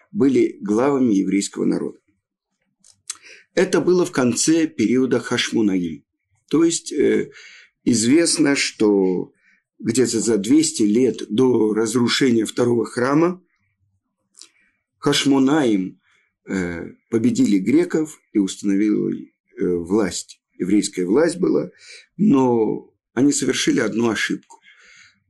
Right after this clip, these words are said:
Они не вернули царскую власть потомкам Иуды. А, как вы знаете, они были коины, они были священники, и священники происходят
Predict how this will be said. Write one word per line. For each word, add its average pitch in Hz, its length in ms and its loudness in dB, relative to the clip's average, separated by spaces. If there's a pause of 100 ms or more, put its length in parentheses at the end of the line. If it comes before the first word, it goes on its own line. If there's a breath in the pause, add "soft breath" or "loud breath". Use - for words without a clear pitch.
(100)
Они 135 280 2
не 139 160 0
вернули 151 880 2 (100)
царскую 107 680 -2
власть 135 600 -2 (800)
потомкам 123 680 0
Иуды. 98 800 -4 (320)
А, 90 240 -6
как - 320 -6
вы 110 100 2
знаете, 147 440 0
они 107 160 2
были 113 200 0
коины, 113 760 -2 (460)
они 101 200 0
были 101 560 0
священники, 95 1040 -4 (320 soft breath)
и 98 320 0
священники 185 640 0
происходят 147 560 0